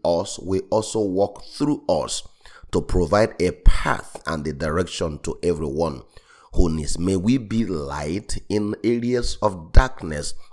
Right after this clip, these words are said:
in people's lives. And Father, may the peace in us not just walk in us and our homes, but may it also extend to our friends, our co-workers, and our family members,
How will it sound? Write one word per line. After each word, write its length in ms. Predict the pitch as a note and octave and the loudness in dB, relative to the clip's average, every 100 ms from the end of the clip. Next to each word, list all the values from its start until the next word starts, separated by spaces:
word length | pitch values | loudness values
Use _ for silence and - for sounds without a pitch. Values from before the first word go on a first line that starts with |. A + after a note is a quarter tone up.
| - | -6
in 160 | F2 | -4
people's 480 | D2+ F#2+ - F2 - | -2 -4 -2 -6 -6
lives. 380 | B1 A1 G1+ - - _ _ _ _ _ - | -8 -8 -10 -16 -20 _ _ _ _ _ -16
And 140 | B1+ C2 | -14 0
Father, 400 | F#2 F2+ F#2 F2+ | 4 6 4 2
may 160 | F2+ | 0
the 160 | E2 F2+ | -2 -2
peace 480 | - - B2 - - | 4 4 4 -2 -4
in 240 | F2 E2+ - | -4 -4 0
us 460 | G#2 F2 E2 - - | 2 2 0 -4 -4
not 320 | G#2+ C3 G#2+ | 0 0 0
just 240 | G#2 - | -4 -2
walk 380 | F#2+ G#2+ A2 - | 0 0 0 -4
in 200 | F#2 - - | -4 -2 0
us 260 | A#2+ A#2+ | 0 2
and 140 | - F2+ | 2 4
our 180 | F2+ | 0
homes, 520 | D#2 C3 A2+ C2+ - - - _ - - - | 0 -2 -4 -6 -12 -16 -20 _ -20 -10 -6
but 160 | C#2 | -4
may 140 | D#2+ F2 | -2 -2
it 280 | G#2+ G#2 - | -2 -2 0
also 380 | G2+ - G#2+ - | 0 0 -2 -2
extend 800 | F2+ - - - A2+ E2 C#2+ C#2+ - | 2 2 2 0 -2 -2 -6 -12 -6
to 180 | - - | -6 -4
our 260 | D2 D2 D2+ | -4 -4 -8
friends, 800 | - - D#2 E2 G#2+ B2+ C3+ F#2 | -12 -8 -4 -2 -4 -6 -6 -4
our 220 | D#2+ D#2 | -4 -6
co-workers, 840 | - E2 E2+ F2 E2 - F2 - | -2 0 2 0 -2 -4 -8 -8
and 120 | F2+ F#2 | -6 -6
our 100 | F#2 | -6
family 460 | - A2+ A2+ F2+ | -6 -2 -2 -2
members, 560 | E2 F2 E2 E2 D2 | -2 -2 -2 -2 -2